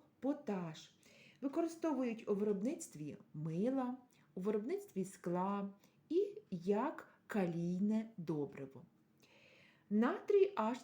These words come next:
C O три, натрій гідроген карбонат, або більш така промислова назва, питна сода. Використовується, всі знаємо,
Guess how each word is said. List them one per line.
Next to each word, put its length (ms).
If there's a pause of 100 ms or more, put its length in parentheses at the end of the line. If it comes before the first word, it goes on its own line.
(120)
C 120
O 100
три, 460
натрій 640
гідроген 720
карбонат, 840
або 260
більш 140
така 260
промислова 640
назва, 540 (120)
питна 440
сода. 500 (540)
Використовується, 1000
всі 220
знаємо, 560